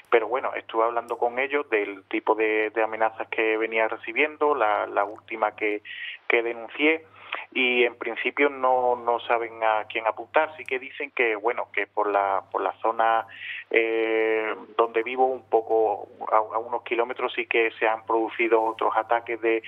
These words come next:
de esta índole, pero bueno, me dicen que, que, eh, esta agresión claramente, pues, sabían quién era, ¿no? Y, y, y me estaban esperando, pues,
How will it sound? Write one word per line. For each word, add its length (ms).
de 100
esta 220
índole, 380
pero 200
bueno, 280
me 140
dicen 360
que, 360
que, 600
eh, 60
esta 280
agresión 400
claramente, 580
pues, 420
sabían 760
quién 200
era, 200
¿no? 240
Y, 80
y, 840
y 160
me 120
estaban 300
esperando, 560
pues, 260